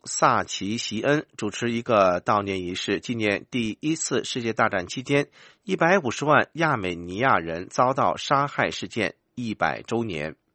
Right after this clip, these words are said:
星期五，萨奇席恩在首都埃里温附近的亚美尼亚大屠杀纪念馆向出席仪式的政要发表讲话。俄罗斯总统普京和法国总统奥朗德出席了仪式，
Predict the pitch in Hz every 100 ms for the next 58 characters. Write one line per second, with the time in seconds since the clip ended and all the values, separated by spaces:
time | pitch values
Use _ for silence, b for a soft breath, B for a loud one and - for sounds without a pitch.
0 | _ b b b b b b b - 208
1 | 240 120 101 113 - - 175 127 - 147
2 | 143 143 151 156 - 139 120 113 107 -
3 | 95 120 131 139 - 151 110 110 135 -
4 | 127 123 104 92 87 - 156 127 104 92
5 | 90 104 123 95 - b b - 135 101
6 | - 135 143 135 113 - 135 107 92 82
7 | 80 _ b b b - 156 151 151 190
8 | 180 170 165 120 143 - 135 113 101 98
9 | - 143 127 120 - - 117 104 87 95
10 | - 55 - 127 - _ _ _ _ b
11 | b b b b b b b 165 214 220
12 | 185 196 165 170 110 107 143 - - 123
13 | 123 120 113 107 117 135 127 107 123 123
14 | 92 87 87 107 - 127 - 107 95 85
15 | 92 - -